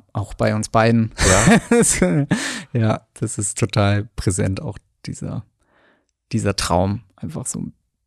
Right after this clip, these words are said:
Speaker 1: bisschen, ja, auch, auch so ohne diese, ohne diese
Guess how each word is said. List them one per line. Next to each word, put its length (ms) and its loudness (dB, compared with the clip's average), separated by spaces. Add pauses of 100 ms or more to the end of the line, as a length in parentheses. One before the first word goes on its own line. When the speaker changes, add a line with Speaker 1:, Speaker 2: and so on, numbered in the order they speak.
(100)
Speaker 1:
bisschen, 640 0 (960)
ja, 260 4
auch, 280 -6 (920)
auch 140 -2
so 180 2
ohne 280 4
diese, 520 4 (200)
ohne 260 4
diese 560 0